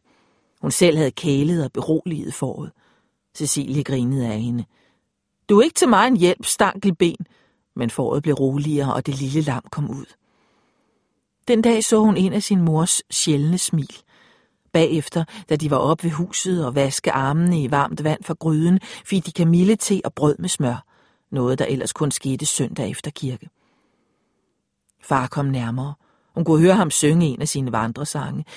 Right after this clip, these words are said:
Han havde en stor bylt over skulderen og en flaske i hånden. Mor kom op bag hende med opsmøgede ærmer og jord på hænderne.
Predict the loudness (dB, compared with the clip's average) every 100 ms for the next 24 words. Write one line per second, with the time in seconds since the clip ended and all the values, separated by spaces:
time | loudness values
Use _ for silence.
0 | -12 2 6 6 6 4 4 4 4 -2
1 | 0 -2 -2 -4 -2 2 2 2 0 -2
2 | -2 -4 -4 -6 -6 -4 -8 -8 -12 _
3 | _ _ _ _ _ _ _ 2 4 2
4 | 2 0 0 0 0 0 2 2 0 0
5 | 0 0 2 0 0 0 0 -2 -2 -2
6 | -4 -6 -6 -6 -6 -8